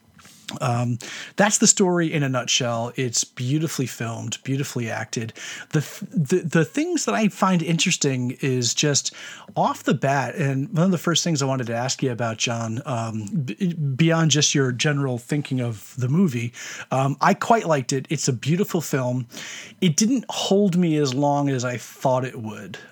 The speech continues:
Um, but, I mean, performances across the board, it, we'll talk about Frances McDermott, I'm, I'm sure, and her performance. But the first thing I wanted to talk about is, as I was digging into the movie and, and the background and the book specifically,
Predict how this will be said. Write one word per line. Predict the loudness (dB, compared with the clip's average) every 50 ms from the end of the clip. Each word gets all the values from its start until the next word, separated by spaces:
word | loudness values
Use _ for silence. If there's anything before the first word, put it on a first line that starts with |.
| -10 -6
Um, | -4 -4 -2 -2 -2 -2 -4 -4 -6 -8 -14 -14 -14 -14 -14 -16 -18 -20 _ 2
but, | 2 4 4 2 -2 _ -2 0
I | 2
mean, | 2 2 2 2 0
performances | 0 -2 0 2 2 2 2 2 2 2 2 2 0
across | 0 2 2 2 2 2
the | 0 0
board, | 2 2 2 2 2 0 -2
it, | -2 -2 -2 -2 0 0
we'll | 2 2 4 2 2 2 0
talk | -2 0 0 2 2
about | 2 0 -2 -2
Frances | -2 -2 -2 -2 -2 -2 -2 -2
McDermott, | -2 -4 -4 -2 -2 0 0 0 0 0 -2 -2
I'm, | -4 -4 -4 -4
I'm | -4 -2 0
sure, | 0 0 2 2 2 2 0
and | -2 -4 -4 -2
her | -2 -4 -4
performance. | -4 -6 -6 -4 -2 -2 -2 -2 -2 -2 -4
But | -2 -2 -2 -2 -2 -6 -12 -12 -12 -12 -10 -6 -4
the | -2
first | 0 2 0 2
thing | 2 2 2
I | 4
wanted | 4 4 2 2
to | 0 0
talk | 0 -2 -2 0 0
about | -2 0 0 0 0 -2 -2
is, | -4 -2 -2 -2
as | -2 -2 0 0
I | 0
was | 2 2 2
digging | 2 2 2 4 4 4 4 4
into | 4 4 2 2 2 2 2 2 2 2 0 0
the | -2 -2 -2 -2
movie | 0 0 0 0 0 -2 -2 -2 -4
and, | -4 -6 -6
and | -6 -6 -6 -6
the | -4
background | -2 -2 -2 -2 -4 -4 -4 -2 -2 -2 -2 -4 -4 -4
and | -4 -4 -4
the | -4
book | -6 -6 -4 -2 0 0 0 0 -6 -14 -10
specifically, | -8 -6 -6 -4 -2 -2 -2 0 -2 -2 -2 -6 -8 -8 -10 -12 -12